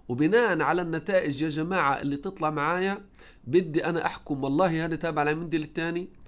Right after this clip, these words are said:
ولا تابعة لمورغان، أو طيب في ارتباط ولا، آه، بعبور ولا بدون عبور. طبعًا عندنا إحنا في صفحة خمسة وستين، قبل ما نلخص ال-، آه، الملخص هذا،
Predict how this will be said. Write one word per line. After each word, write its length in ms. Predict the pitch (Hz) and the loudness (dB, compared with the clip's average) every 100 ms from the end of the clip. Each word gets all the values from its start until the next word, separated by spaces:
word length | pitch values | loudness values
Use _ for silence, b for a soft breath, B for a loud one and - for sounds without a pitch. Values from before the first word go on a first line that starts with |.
| b b b | b b b
ولا 720 | 120 170 202 190 190 185 190 - | 4 6 6 6 8 6 4 0
تابعة 600 | 175 175 156 160 170 - | 2 4 6 6 6 2
لمورغان، 640 | 143 139 143 147 123 120 117 - | 0 0 2 0 -2 -4 -6 -2
أو 160 | 170 180 | -2 0
طيب 480 | - 170 139 117 - | -2 0 0 -2 -6
في 240 | 196 208 | -8 -6
ارتباط 720 | 156 185 160 175 185 180 - b b b - | -6 -6 0 2 2 0 -8 b b b -8
ولا، 460 | 127 147 156 151 151 | 0 2 4 2 2
آه، 440 | 143 143 - 127 | 2 2 0 -6
بعبور 600 | 117 135 139 147 190 185 | -4 0 0 2 4 4
ولا 320 | 156 170 165 | 4 2 0
بدون 400 | 147 143 151 156 | 0 0 0 0
عبور. 260 | 131 117 110 | 0 -2 -4
طبعًا 440 | 202 202 170 180 - B B B B B - | -2 4 4 4 0 B B B B B 0
عندنا 360 | 147 226 190 | 2 4 2
إحنا 220 | 190 185 170 | 0 0 0
في 400 | 170 170 165 - | 4 6 6 4
صفحة 360 | - 180 156 | 0 0 -2
خمسة 280 | 151 190 180 | -2 0 0
وستين، 600 | 156 165 - 156 156 151 | -2 -4 -2 4 4 4
قبل 200 | 165 160 | 4 4
ما 120 | 143 | 4
نلخص 480 | 143 170 - 151 - | 4 2 0 -6 -4
ال-، 180 | 139 131 | -2 0
آه، 840 | 131 127 131 127 127 123 - 123 | 0 -2 -4 -2 -2 -4 -6 -6
الملخص 680 | 123 120 139 165 151 139 151 | -4 -2 -2 -2 -4 -6 0
هذا، 360 | 156 175 190 | 2 2 0